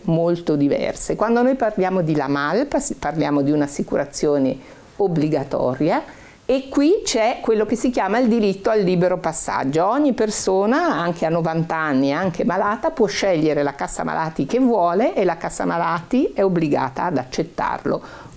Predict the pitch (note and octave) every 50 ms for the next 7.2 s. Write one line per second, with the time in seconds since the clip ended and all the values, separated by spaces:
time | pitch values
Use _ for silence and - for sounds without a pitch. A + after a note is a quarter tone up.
0 | - - C4+ C4+ C#4+ C4 A3 G#3 F#3+ G3 - F#3 D#3+ D#3+ D#3+ D3+ D3 D3 - -
1 | A3 G#3 G3+ G#3+ G#3+ G3 - - F3+ F#3 F#3+ G3+ G3 F#3 F#3 F3+ F#3 F3+ D#3+ D#3
2 | D#3+ D#3+ E3+ F#3 - - - F3+ F3+ - G3+ F#3+ F#3+ E3 D#3+ D3+ E3+ D#3+ D#3+ E3
3 | E3 E3 - F#3 F#3 G3 F3+ E3+ E3+ E3+ F#3 F3+ - F#3 E3 E3 G3 E3+ - -
4 | A3+ B3 A#3+ F3+ - - B3 B3 C4+ A3+ G#3 G3 G3+ - G#3 F#3 D#3 A#2 A#2 -
5 | - - - - - - - - G3 - - D3 - - - - C#3+ E3 F3 F#3
6 | F3+ E3+ D#3+ D3+ D3 C#3+ D3 C#3+ D3 D3 C#3 C#3 D3 C3+ C3 C3 - - - -
7 | - - - -